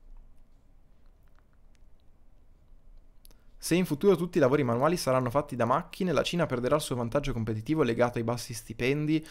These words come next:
Il vantaggio competitivo della Cina, purtroppo, eh, qui in Italia non s-, mm, noi abbiamo una visione occidente-centrica, quindi si parla poco dell'Asia. Che sia Cina, che sia Giappone, che sia Corea, che sia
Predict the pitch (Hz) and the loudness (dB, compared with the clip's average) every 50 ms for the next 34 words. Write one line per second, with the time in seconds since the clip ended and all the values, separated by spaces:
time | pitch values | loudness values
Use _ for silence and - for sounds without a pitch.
0 | - - - - - 131 147 175 226 220 208 180 165 156 160 156 160 - 196 180 | -18 -18 -12 -2 4 4 4 6 4 2 2 2 0 0 0 -2 -2 0 0 2
1 | 147 127 123 123 123 - - - 120 110 107 110 113 135 127 131 - 165 151 - | 2 2 2 0 -2 -2 -4 -4 -2 0 0 0 0 -2 -4 -2 0 0 0 0
2 | 123 110 - - - - - - - - - 110 113 117 117 117 - 139 135 135 | -2 -6 -6 -8 -14 -18 -18 -18 -12 -6 -2 -2 0 0 -2 -2 -2 -2 -2 -2
3 | 127 117 - 131 131 131 127 120 117 117 113 110 - - 120 123 - - - - | -2 0 2 2 2 2 0 -2 -2 -4 -4 -6 -8 -10 -10 -10 -10 -10 -12 -14
4 | - - _ - - - - 120 123 123 123 123 120 120 - - - - - - | -16 -18 _ -20 -20 -14 -8 -4 -2 0 0 0 -2 -4 -6 -12 -20 -20 -18 -10
5 | - - - 117 120 107 95 113 113 107 104 107 107 107 113 127 131 123 - - | -4 -4 0 2 4 4 4 4 4 2 2 2 2 2 2 2 0 0 0 0
6 | 127 120 117 113 110 107 110 104 - - 107 107 107 104 - 113 110 - - - | 2 4 4 4 4 2 0 -2 -2 -2 -2 -2 -4 -6 -8 -10 -10 -10 -10 -8
7 | - 110 104 104 110 113 107 - - - - - - 110 104 90 92 - - 101 | -6 -6 -4 -4 -4 -6 -8 -10 -10 -12 -8 -2 0 0 0 0 0 -4 -2 -4
8 | - - - - - - - - - - - - - - - 143 - - - - | -4 -4 -8 -10 -8 -6 -6 -6 -6 -6 -8 -10 -10 -12 -12 -12 -16 -18 -20 -18
9 | - - - 104 - - 104 104 101 98 95 80 - - - 113 117 110 107 98 | -16 -12 -10 -8 -6 -2 0 2 2 2 0 -2 -4 -6 -6 -4 -4 -4 -4 -6
10 | 101 95 - - - - - - - - - - - - 95 110 113 104 95 98 | -8 -10 -8 -8 -8 -8 -8 -10 -12 -12 -12 -12 -10 -6 -4 -2 -2 -2 -2 -4
11 | 104 107 101 - - - - - 117 110 107 110 113 117 107 113 113 110 - - | -8 -8 -10 -10 -10 -12 -8 -6 -4 -2 0 2 2 2 2 2 -2 -6 -12 -20
12 | - - - - - - 110 107 - 113 117 113 113 113 110 107 104 98 | -20 -20 -20 -20 -14 -8 -4 -2 -2 0 2 2 2 2 0 0 -2 -2